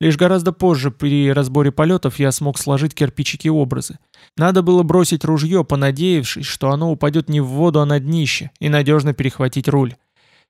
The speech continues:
Сейчас-то понимаю, что мне стало жалко оружия. Браунинг не Бинелли или Беретта,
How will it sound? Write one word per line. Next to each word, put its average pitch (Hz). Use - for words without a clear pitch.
Сейчас-то 208
понимаю, 160
что 143
мне 165
стало 156
жалко 143
оружия. 160
Браунинг 220
не 196
Бинелли 190
или 190
Беретта, 156